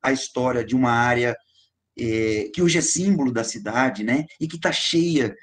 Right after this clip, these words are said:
de problemas e cheia de contradições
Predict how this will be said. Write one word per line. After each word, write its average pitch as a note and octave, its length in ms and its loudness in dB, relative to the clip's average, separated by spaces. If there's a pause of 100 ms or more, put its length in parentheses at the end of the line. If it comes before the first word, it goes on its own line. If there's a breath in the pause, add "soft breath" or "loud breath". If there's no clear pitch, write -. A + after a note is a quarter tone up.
(160 loud breath)
de B2+ 120 -4
problemas C3+ 840 2
e C#3 140 -6
cheia D3+ 200 2
de D3+ 120 -2
contradições C3+ 960 0